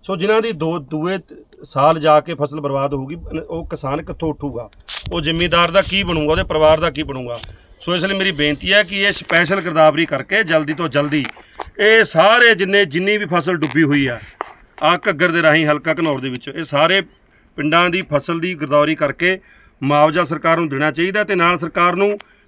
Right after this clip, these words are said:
ਬੇਨਤੀ ਵੀ ਕਰਦੇ ਤੇ ਚੇਤਾਵਨੀ ਵੀ ਦਿੰਦੇ ਆ ਕਿ ਜੇ ਦੋ ਹਜ਼ਾਰ ਤੇਈ ਦੇ ਵਿੱਚ ਵੀ ਕੋਈ ਮੁਆਵਜ਼ਾ ਨਹੀਂ ਮਿਲਿਆ ਹੈਗਾ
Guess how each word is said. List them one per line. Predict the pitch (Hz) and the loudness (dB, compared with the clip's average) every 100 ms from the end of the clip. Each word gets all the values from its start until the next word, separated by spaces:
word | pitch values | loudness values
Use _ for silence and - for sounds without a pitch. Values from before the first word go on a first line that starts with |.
| - | -6
ਬੇਨਤੀ | 131 156 170 208 | 2 2 2 -2
ਵੀ | 226 | 0
ਕਰਦੇ | 233 214 240 | 0 2 0
ਤੇ | 254 | -2
ਚੇਤਾਵਨੀ | 190 196 190 196 | 4 4 6 4
ਵੀ | 190 | 2
ਦਿੰਦੇ | 165 151 135 | 2 2 -2
ਆ | 120 _ - - - - _ - | -6 _ -20 -20 -20 -20 _ -6
ਕਿ | 220 | -4
ਜੇ | 139 180 226 233 160 - _ _ | 2 4 6 4 2 -6 _ _
ਦੋ | - 180 | -4 2
ਹਜ਼ਾਰ | 202 220 | 4 4
ਤੇਈ | - 208 214 | 2 2 2
ਦੇ | 240 | -2
ਵਿੱਚ | 240 | -2
ਵੀ | 233 | -6
ਕੋਈ | 226 208 | 0 2
ਮੁਆਵਜ਼ਾ | 202 185 170 | 4 2 2
ਨਹੀਂ | 170 | 0
ਮਿਲਿਆ | 147 135 127 | 0 -2 -4
ਹੈਗਾ | 139 | -8